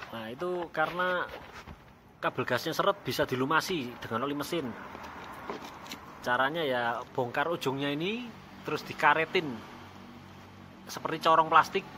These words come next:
dikaretin terus dituang oli mesin, ditunggu sampai turun ke bawah. Ini dijuntaikan ke ba-, ke tanah, nanti sampai netes, tinggal dipelintir supaya terlumasi selingnya,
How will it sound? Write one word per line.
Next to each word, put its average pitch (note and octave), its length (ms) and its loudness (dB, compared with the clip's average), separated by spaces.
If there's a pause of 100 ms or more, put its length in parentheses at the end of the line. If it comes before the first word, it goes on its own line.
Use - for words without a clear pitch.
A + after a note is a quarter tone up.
(520)
dikaretin D3 640 4
terus F3+ 240 -2
dituang E3+ 480 4
oli F3 160 6
mesin, E3 320 0 (480)
ditunggu E3+ 560 2 (160)
sampai D3+ 480 4 (1040)
turun F#3 320 4
ke F3 80 2
bawah. A#2 400 6 (400)
Ini E3+ 240 0
dijuntaikan C#3+ 640 4
ke D3+ 80 -2
ba-, B2+ 480 2
ke D3 160 2
tanah, D3 640 4
nanti C#3 240 -2 (160)
sampai D#3 400 2
netes, F#3+ 560 2 (800)
tinggal C3+ 240 4
dipelintir D3 560 0 (720)
supaya D3 400 0
terlumasi D3+ 480 0
selingnya, C#3 560 -2